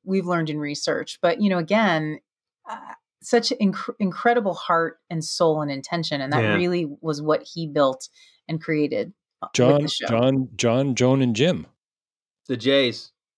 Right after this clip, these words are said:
Speaker 3: The
Speaker 2: Yeah.
Speaker 3: triple J's,
Speaker 2: And Joe.
Speaker 3: yeah.
Speaker 1: And Joe Raposo.
Speaker 2: And Joe.
Speaker 3: And Joe.
Speaker 2: The four J's.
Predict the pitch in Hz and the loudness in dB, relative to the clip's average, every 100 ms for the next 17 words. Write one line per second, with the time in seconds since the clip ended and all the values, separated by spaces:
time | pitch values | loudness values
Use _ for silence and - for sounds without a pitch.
0 | _ - 107 123 120 135 139 147 - 107 | _ -4 -4 0 2 2 2 -2 0 2
1 | 170 160 147 160 147 170 - - 220 247 | 2 2 2 2 4 2 2 -2 -2 -2
2 | 240 254 - - 160 147 117 - 160 185 | -2 -2 -2 2 4 4 2 2 6 6
3 | - 147 147 120 110 - - | 6 2 0 0 -2 -6 -14